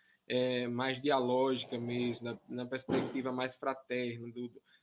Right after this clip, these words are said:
do, da escuta, né, da, de desenvolver mais a escutatória, que eu acho que isso é importante, né? E quando a gente vai, né, na,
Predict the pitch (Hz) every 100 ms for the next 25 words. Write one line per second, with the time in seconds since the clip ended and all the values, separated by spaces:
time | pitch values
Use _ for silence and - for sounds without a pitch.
0 | _ 117 135 131 123 135 151 - - 147
1 | 151 - 123 117 123 120 117 120 120 139
2 | 139 143 135 143 135 131 139 - 143 -
3 | 127 123 123 131 131 127 127 - 143 147
4 | 131 135 - - 123 143 151 117 - _
5 | _ _ 113 131 143 131 - 175 175 170
6 | 160 156 120 131 139 131 117 117 127 131
7 | 123 113